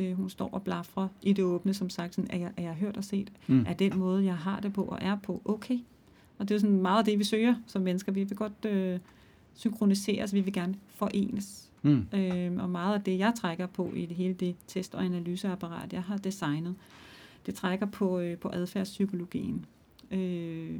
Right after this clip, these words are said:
Speaker 1: nogle teo-, teorier, som handler om kommunikativ musikalitet,
Speaker 2: Mm.
Speaker 1: som jo er en medfødt, øh, evne, vi har os mennesker.
Speaker 2: Mm.
Speaker 1: Fra vi bliver født, så synkroniseres vi med vores, øh,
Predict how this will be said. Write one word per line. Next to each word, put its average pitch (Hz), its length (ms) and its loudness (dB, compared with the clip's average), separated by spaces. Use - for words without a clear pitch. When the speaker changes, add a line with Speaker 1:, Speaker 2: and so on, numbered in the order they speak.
Speaker 1:
nogle 170 180 -8
teo-, 170 340 -6
teorier, 190 360 -2
som 185 160 -6
handler 160 320 -4
om 170 160 -6
kommunikativ 185 880 0
musikalitet, 190 840 -8
Speaker 2:
Mm. 160 140 4
Speaker 1:
som 185 160 2
jo 175 120 -2
er 165 40 -4
en 165 180 -6
medfødt, 202 600 -4
øh, 160 520 -2
evne, 214 360 4
vi 202 60 -2
har - 260 -6
os 156 200 -8
mennesker. 165 320 -8
Speaker 2:
Mm. 117 100 0
Speaker 1:
Fra 185 140 -4
vi 175 100 -4
bliver 156 180 -8
født, 240 340 -10
så 214 100 -10
synkroniseres 196 880 -6
vi 190 60 -4
med 180 340 -6
vores, 175 400 -8
øh, - 240 -6